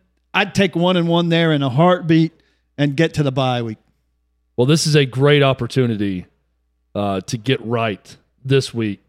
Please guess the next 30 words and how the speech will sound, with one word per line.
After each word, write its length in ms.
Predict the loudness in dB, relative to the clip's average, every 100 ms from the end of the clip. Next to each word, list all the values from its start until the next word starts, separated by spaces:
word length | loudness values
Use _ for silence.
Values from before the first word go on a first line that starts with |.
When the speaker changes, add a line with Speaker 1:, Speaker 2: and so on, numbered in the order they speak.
| _
Speaker 2:
with 200 | -6 -4 -4
the 60 |
Texans, 640 | -4 -4 -4 -10 -18 -20 -10
uh, 120 | -8 -4
offensively. 760 | -2 -2 0 -2 -2 -4 -4 -4 _ _ _ _ -4
A-, 160 | 0 2
and 120 | 2
I, 60 |
I 100 | 2 2
really 300 | 4 4 4
think 360 | 4 2 0 -6 _ _ _ _ _ _ _
the 80 | -4
Saints 300 | 2 2 2
are 60 | 0
good 280 | 2 4 4
on 120 | 2
defense, 520 | 2 0 2 0 0
so 100 | 0
that, 280 | 2 0 -2
you 100 | -2 0
know, 100 | 2
that 180 | 0 -2
obviously 400 | -2 0 0 -2
was 140 | -2 -2
a 40 |
big 240 | -4 -4
part 340 | -2 0 0 0
of 140 | -4
this 200 | -2 -2
game. 420 | 0 2 2 2